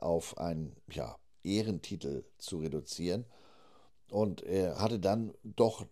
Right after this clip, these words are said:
wieder ähnliche Befugnisse wie, wie Landis. Und das haben sich die anderen, äh, entsprechend abgeguckt. Also in den U S A ist das, ähm,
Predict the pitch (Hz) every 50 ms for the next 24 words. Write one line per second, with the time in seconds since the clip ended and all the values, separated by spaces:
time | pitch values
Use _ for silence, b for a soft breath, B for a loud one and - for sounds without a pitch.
0 | - - 90 87 113 107 104 98 - - - - 104 113 110 110 98 - 104 82
1 | 92 85 - - 120 - - 90 80 - 90 90 85 71 85 90 87 85 82 78
2 | 82 80 80 82 85 87 87 87 78 71 80 92 - - - - - - - -
3 | - - - - - - - - - - - - - - - - - - - -
4 | - - - - 156 - - - 165 - 170 156 143 123 85 - - - - -
5 | - - 80 82 80 82 87 - 87 82 80 80 78 b b b b b b b
6 | b b - - 78 80 76 - - - 80 - - - 85 85 - 85 - -
7 | - 87 - - - 67 64 - - - 58 - - - - 65 78 76 80 85
8 | 76 - - - 87 87 82 64 65 82 90 85 - - - 87 95 101 107 110
9 | b b b b b b b b b - - - - - 90 90 - - 90 87
10 | 82 - - - - - - - 80 80 78 78 76 76 76 76 71